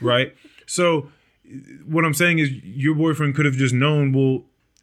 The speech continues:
the way that things go, there's gonna have to be a time where one of them tells you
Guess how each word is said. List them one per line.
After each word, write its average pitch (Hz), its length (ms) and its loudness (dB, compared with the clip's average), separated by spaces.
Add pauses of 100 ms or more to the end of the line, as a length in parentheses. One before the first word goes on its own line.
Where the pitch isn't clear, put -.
(180)
the 135 160 -4
way 185 200 2
that 151 140 -2
things 139 220 0
go, 127 200 2
there's 123 200 0
gonna 131 180 0
have 123 160 -2
to 127 60 -8
be 120 120 0
a 110 40 0
time 113 340 0
where 104 180 0
one 110 200 -4
of 104 100 -4
them 107 160 -2
tells 113 380 0
you 95 320 -4